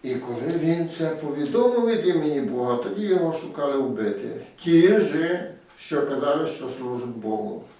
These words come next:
Ну, він повторив їм ще раз слова, як зазначено у пророка Єремія, двадцять шоста глава,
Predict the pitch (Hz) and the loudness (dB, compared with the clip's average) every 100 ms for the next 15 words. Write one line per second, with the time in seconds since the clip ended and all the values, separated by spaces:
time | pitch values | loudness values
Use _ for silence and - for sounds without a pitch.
0 | _ _ _ 165 151 165 208 - - 175 | _ _ _ -14 -6 -2 0 -2 -4 -8
1 | - 175 165 147 113 101 - - 117 110 | -4 -2 0 0 -2 -4 -6 -8 -4 -4
2 | - - - - - - 107 107 120 - | -4 -8 -10 -14 -20 -18 -10 -6 -2 0
3 | - - - 147 151 147 143 143 139 135 | -2 -6 -8 -4 -4 -4 -4 -2 -2 -2
4 | - 127 - 110 107 127 123 123 123 123 | -8 -8 -6 -8 -10 -4 -4 -2 -4 -4
5 | 123 127 123 120 113 117 - 117 113 113 | -4 -6 -4 -4 -4 -8 -6 -6 -6 -6
6 | 113 110 113 113 110 | -10 -6 -2 -2 -2